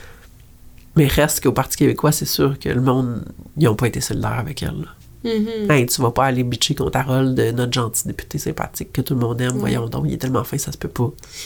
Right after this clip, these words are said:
Speaker 2: Mais c-, c'est un peu ça que, que je me dis, tu sais, s'il y a déjà eu le mouvement Me Too qui a,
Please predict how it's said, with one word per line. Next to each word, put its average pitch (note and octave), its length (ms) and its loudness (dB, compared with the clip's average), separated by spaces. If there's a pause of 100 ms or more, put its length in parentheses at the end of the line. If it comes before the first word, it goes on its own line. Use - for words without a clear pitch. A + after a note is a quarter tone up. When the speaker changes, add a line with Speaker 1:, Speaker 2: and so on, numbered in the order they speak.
(160)
Speaker 2:
Mais G#3 120 4
c-, - 200 -4
c'est - 160 2
un G#3 100 6
peu A#3+ 120 0
ça C4+ 240 0
que, F3 460 2 (500)
que G#3+ 140 6
je G#3 100 4
me G3 80 4
dis, G3+ 200 -4
tu - 120 -12
sais, G#3+ 60 -2
s'il A3+ 400 -2
y G3 40 6
a F3+ 60 6
déjà F#3+ 260 2
eu G3 200 2
le G3 100 0
mouvement F3+ 380 -2
Me F#3 140 -2
Too - 240 -12
qui E3+ 180 0
a, D#3 80 2